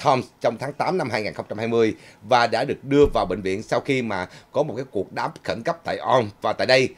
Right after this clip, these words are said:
ông ta đã được chuyển tới Berlin, nơi mà ông ta được điều trị ở trong bệnh viện và bị, à, <clears throat> và đã phục hồi. Và chính quyền Hoa Kỳ cho biết là họ tin rằng cơ quan mật vụ đã sử dụng cái, à, thuốc độc để đầu độc ông ta.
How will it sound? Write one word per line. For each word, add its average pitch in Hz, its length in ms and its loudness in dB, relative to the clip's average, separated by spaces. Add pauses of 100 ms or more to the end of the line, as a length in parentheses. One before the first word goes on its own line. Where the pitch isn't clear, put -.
(160)
ông 143 180 0
ta 135 160 -2
đã 127 100 0
được 101 380 -2
chuyển 101 240 -2
tới 139 160 2
Berlin, 139 460 0 (100)
nơi 131 260 2
mà 123 120 -4
ông 85 140 -8
ta - 80 0
được 95 160 -4
điều 101 160 -2
trị 92 280 0 (260)
ở 110 140 -2
trong 131 160 -2
bệnh 98 140 -4
viện 95 280 -2
và 90 300 -2 (220)
bị, 101 240 0
à, 104 300 2 (220)
<clears throat> 92 260 -8
và 98 140 2
đã - 100 2
phục - 200 -8
hồi. 101 220 2
Và 95 140 -2
chính 175 180 -4
quyền 139 120 2
Hoa 123 100 -4
Kỳ 107 140 -2
cho 110 100 -2
biết 156 280 4 (200)
là 98 120 -2
họ 107 120 0
tin 139 220 0
rằng 107 180 -2
cơ 147 260 4
quan 135 160 0
mật 95 160 -6
vụ 92 280 -2
đã 90 240 -4
sử - 240 0
dụng 104 360 -2
cái, 135 260 0
à, 123 160 2 (300)
thuốc 208 200 2
độc 107 240 2
để 110 180 -2
đầu 101 120 2
độc 95 140 -2
ông 101 120 -16
ta. 104 240 2